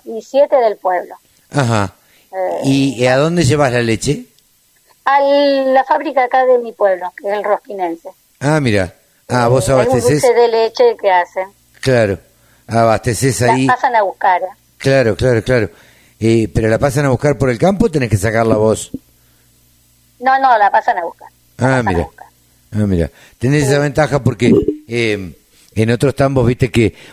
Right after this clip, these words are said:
Speaker 2: una de las grandes dificultades
Speaker 1: Sí, sí.
Speaker 2: es salir con la cisterna, este, hasta la ruta donde pasan, eh, los camiones de las, de las grandes, este, fábricas
Speaker 1: Sí.
Speaker 2: de, de lácteos, ¿no?
Speaker 1: Sí, es verdad,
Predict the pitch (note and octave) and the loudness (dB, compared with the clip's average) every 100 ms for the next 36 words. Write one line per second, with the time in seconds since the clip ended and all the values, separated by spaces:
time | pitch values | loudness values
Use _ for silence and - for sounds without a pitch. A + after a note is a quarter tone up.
0 | - A#2+ B2 A#2 G2+ A2 B2 A#2 A2+ A#2 | -2 0 4 4 4 2 2 2 2 0
1 | G#2+ A#2+ C3+ C3 C#3+ C#3 - A2+ - - | 0 2 2 4 4 2 -2 -12 -12 -20
2 | - - B2 C3+ - - - - B2 A2+ | -20 -6 0 0 -2 -12 -14 -2 0 2
3 | C3+ B2+ B2+ B2 - A#2+ - C#3 C3+ C#3+ | 2 2 0 2 2 2 2 0 2 -2
4 | - - - _ _ G#2+ G#2+ F#2+ - G#2+ | -4 -10 -12 _ _ 0 2 2 0 0
5 | F#2 D2 - - A2 G#2+ A#2 G#2 A2 C3 | 0 -2 -10 -6 -4 0 0 2 2 2
6 | C#3 D3+ A#2+ G#2+ A#2+ A2+ C3 A#2 F2+ _ | 2 2 2 0 0 0 0 0 -4 _
7 | - _ G#2 G#2 G2+ F#2+ F2+ G#2+ G#2+ B2 | -20 _ 0 2 4 2 0 0 0 0
8 | A2+ G2+ F#2 E2+ - - - - - A#2+ | 2 2 2 0 -4 -20 -20 -18 -4 0
9 | A2+ G#2 B2 C3 B2 G#2+ - G2+ - _ | 2 2 2 2 2 2 -2 -10 -14 _
10 | - G#2+ F#2 - G#2 F#2+ F2+ E2 A#2 A#2 | -2 0 0 0 0 2 2 2 0 2
11 | G2+ G2 E2 G2+ G2 F#2 _ F#2+ G2+ G#2 | 2 0 -2 -8 -12 -14 _ -2 0 2
12 | F2+ G#2 C#3+ A#2+ F#2+ E2 B2 A3+ - - | 2 2 2 0 -2 0 0 -2 -10 -20
13 | F3 - _ - F#3 F#3+ F3+ F#3 | -18 -18 _ -14 -10 -8 -6 -8